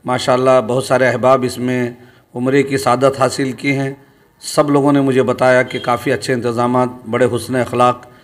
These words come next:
और प्यार व मोहब्बत से ये सारे ज़ारीन की खिदमत करते हैं। इसलिए मैंने भी तय किया है कि नवंबर के पहले हफ्ते में, फर्स्ट वीक में इंशाअल्लाह ताला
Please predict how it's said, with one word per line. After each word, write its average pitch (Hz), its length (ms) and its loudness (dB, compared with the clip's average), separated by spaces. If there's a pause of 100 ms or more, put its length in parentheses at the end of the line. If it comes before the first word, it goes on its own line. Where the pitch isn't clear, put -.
(300)
और 123 260 2
प्यार 123 260 2
व 131 60 4
मोहब्बत 123 380 0
से 135 180 0
ये 127 160 2 (160)
सारे 123 280 2
ज़ारीन 123 480 0
की 127 160 -4
खिदमत 127 380 -2
करते 120 280 -4
हैं। 107 160 -4 (760)
इसलिए 147 440 2
मैंने 139 300 2
भी 139 120 0
तय 135 200 2
किया 131 260 2
है 131 120 2 (520)
कि 135 100 -2
नवंबर 135 480 2
के 135 140 -4 (100)
पहले 131 320 0
हफ्ते 131 360 -2
में, 127 300 -4 (300)
फर्स्ट - 320 -10
वीक 143 240 -2
में 139 120 0
इंशाअल्लाह 123 440 2
ताला 135 340 2